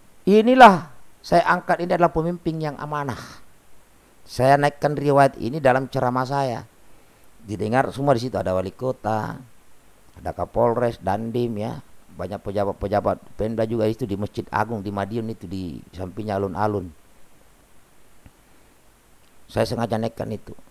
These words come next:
Apa yang terjadi? Setelah saya mau pulang, selesai, saya dibisikin sama takmir masjidnya. Kebetulan takmir masjidnya itu sarjana agama. Saya dikasih duit, dikasih amplop.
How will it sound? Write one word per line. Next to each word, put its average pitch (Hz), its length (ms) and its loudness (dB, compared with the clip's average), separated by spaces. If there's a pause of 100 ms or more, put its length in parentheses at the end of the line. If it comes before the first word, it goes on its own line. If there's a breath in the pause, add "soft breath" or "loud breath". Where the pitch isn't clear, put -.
(140)
Apa 139 240 2
yang 139 80 -2
terjadi? 156 600 4 (880)
Setelah - 320 -2
saya 123 120 0
mau 120 120 2
pulang, 147 480 4 (880)
selesai, 107 500 0
saya 139 120 2
dibisikin 135 500 -6
sama 135 300 0
takmir 127 280 -2
masjidnya. 123 480 -4
Kebetulan 135 720 -2
takmir 117 320 -4
masjidnya 123 320 -6
itu - 80 -16
sarjana 107 460 -2
agama. 117 480 -4 (760 soft breath)
Saya 131 220 -2
dikasih 139 260 -2
duit, 147 240 -2 (320)
dikasih 110 320 -6
amplop. 123 460 -4